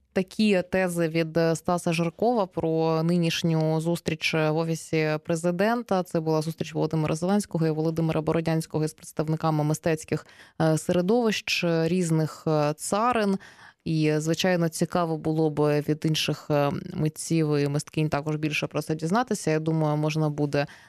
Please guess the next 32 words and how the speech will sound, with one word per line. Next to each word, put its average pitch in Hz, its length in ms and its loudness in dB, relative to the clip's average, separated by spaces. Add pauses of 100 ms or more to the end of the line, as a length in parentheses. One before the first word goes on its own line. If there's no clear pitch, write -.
на 156 100 2
майбутнє 160 460 2
поставити 147 520 -2
собі 151 240 -4
таку 151 240 -2
зірочку 151 500 -2
на 143 140 0
полях, 170 480 -2
е, - 40 2
аби 151 460 0
більше 156 340 -2
розпитати 151 540 -6
про 156 140 -6
цю - 140 -8
зустріч 165 440 -4
в 165 240 0
інших, 226 400 -2
е, 175 160 2
колег 170 380 0
з 175 160 0
інших 170 260 0
царин. 160 320 -2
А 165 40 0
ми 208 120 0
продовжуємо 180 580 0
нашу 160 240 -2
розмову. 220 420 0
Я, 185 80 2
до 185 100 0
речі, 180 220 0
нагадаю, 170 460 2
що - 280 -2